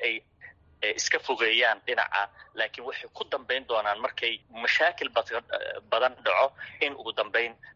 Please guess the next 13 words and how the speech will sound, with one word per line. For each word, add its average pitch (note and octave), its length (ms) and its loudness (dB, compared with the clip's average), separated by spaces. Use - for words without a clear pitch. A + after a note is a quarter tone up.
xalkii B2+ 380 -2
iyo G#2 220 -4
maxaa - 260 0
noo A2 140 0
nabad G#2 260 6
ah. - 120 0
Marka - 200 0
wixii B2+ 260 2
aad A2 160 2
gadaal B2 240 4
ka - 120 -4
qaadan G#2+ 300 2
lahayd G#2 260 -6